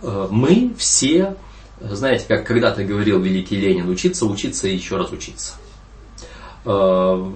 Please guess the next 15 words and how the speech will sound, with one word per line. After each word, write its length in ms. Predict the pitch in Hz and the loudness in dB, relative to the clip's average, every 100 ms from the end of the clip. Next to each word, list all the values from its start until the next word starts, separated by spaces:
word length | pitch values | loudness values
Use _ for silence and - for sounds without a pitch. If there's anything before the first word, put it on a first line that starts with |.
| 104 | -4
как 340 | 135 123 - - | -2 -2 -6 -8
говорили 760 | 117 117 123 123 110 110 104 | 6 8 8 6 6 6 4
просто 440 | 95 - 104 - 101 98 92 90 90 | 0 -2 -2 0 4 4 4 0 -4
в 460 | - - - 92 95 | -6 -10 -6 -6 2
народе, 640 | 110 101 101 92 82 87 | 4 4 6 4 2 -2
«Век 260 | 92 101 92 | -2 0 0
живи, 340 | 95 98 113 | -2 -2 0
век 240 | 95 87 - | 2 0 -2
учись». 500 | - - - - - - - - - - - - | -8 -8 -10 -12 -14 -18 -20 -20 -20 -18 -16 -8
Мы 120 | - 180 | -4 -2
призваны 380 | 233 220 214 | 0 2 2
к 40 | - | 2
тому, 220 | 190 190 | 2 2
чтобы 240 | - 175 | 2 4
учиться 440 | 180 - - - | 4 2 -6 -8